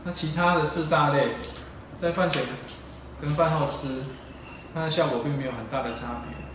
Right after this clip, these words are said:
那为了各位的记忆方便，所以我们都建议是饭前来服用，这样才不会忘记吃药。那除非你有某一些副作用发生，比如说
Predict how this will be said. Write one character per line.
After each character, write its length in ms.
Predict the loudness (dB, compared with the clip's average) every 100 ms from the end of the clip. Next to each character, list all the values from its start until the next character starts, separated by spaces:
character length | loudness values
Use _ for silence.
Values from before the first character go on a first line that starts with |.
| -12 -12 -8
那 100 | -2
为 160 | 4 4
了 240 | 4 0 -2 -10 -14 -14 -2
各 140 | 0
位 100 | 2
的 440 | 2 2 0 -2 -6 -8 -6
记 280 | -2 0 0
忆 80 |
方 280 | 2 2 2
便， 220 | 2 0
所 120 | -2 -2
以 20 |
我 40 |
们 100 | 0
都 80 | -2
建 260 | -2 -2 0
议 200 | -2 -6
是 220 | -6 -4
饭 220 | -2 -2
前 100 | -4 -8
来 280 | -8 -10 -10
服 160 | -8
用， 160 | -4 -4 -4 -10 -14 -12 -10 -6
这 60 | -2
样 100 | 0
才 140 | -2
不 180 | -2 0
会 80 | 0
忘 280 | 0 -2
记 160 | -4 -6 -8
吃 300 | -8 -8 -4
药。 100 | -4 -4 -8 -12 -14 -14 -14 -8
那 160 | 2 2
除 220 | 2 2
非 440 | 6 8 8 4 2
你 80 |
有 140 | 2 2
某 200 | 0 0
一 40 |
些 140 | 2 2
副 140 | 0
作 200 | 2 4
用 180 | 4 4
发 180 | 2 0
生， 200 | 0 -2 -2 -8 -12 -12
比 80 | -8
如 80 | -6
说 380 | 2 6 6